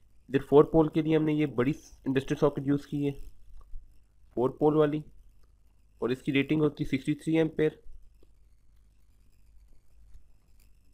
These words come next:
इसमें सबसे नीचे जो होता है ये neutral point होता है, बाकी तीन phase होते हैं एल वन, L two and एल three।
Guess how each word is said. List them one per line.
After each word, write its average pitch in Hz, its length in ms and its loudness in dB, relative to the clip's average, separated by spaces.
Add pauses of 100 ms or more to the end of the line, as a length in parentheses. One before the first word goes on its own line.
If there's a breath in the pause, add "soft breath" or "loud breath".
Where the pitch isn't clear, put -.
(320)
इसमें 147 220 -4
सबसे 170 300 0
नीचे 160 260 2
जो 180 80 2
होता 170 180 0
है 165 60 4
ये 156 60 4
neutral 139 260 2
point 175 260 4
होता 170 200 0
है, 160 60 2
बाकी 127 300 0
तीन 147 200 -2
phase 147 260 0
होते 156 260 0
हैं 151 220 -4 (480)
एल 123 120 0
वन, 139 300 2
L 131 160 0
two 143 180 0
and 135 220 -4
एल 135 120 0
three। 160 200 -2